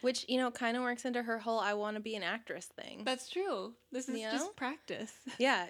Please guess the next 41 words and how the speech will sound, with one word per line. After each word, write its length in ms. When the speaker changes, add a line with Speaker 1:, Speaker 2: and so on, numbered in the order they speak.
Speaker 1:
'cause 180
they, 200
<laughs> 220
I 120
just 200
love 160
that 120
they 100
drop 320
her 140
off 360
and, 160
like, 160
Kelly's 340
like, 180
"Oh 60
my 140
God, 160
I 80
can't 200
believe 200
you've 80
just 160
been 120
sneaking 380
around." 240
And 140
Donna 240
is 220
just 220
like, 240
"Ahem. 760
Speaker 2:
<laughs> 60
Yeah. 280
Speaker 1:
Jake." 600
Speaker 2:
Yeah, 360
lest 240
we 80
mention 600
Jake, 640
which 320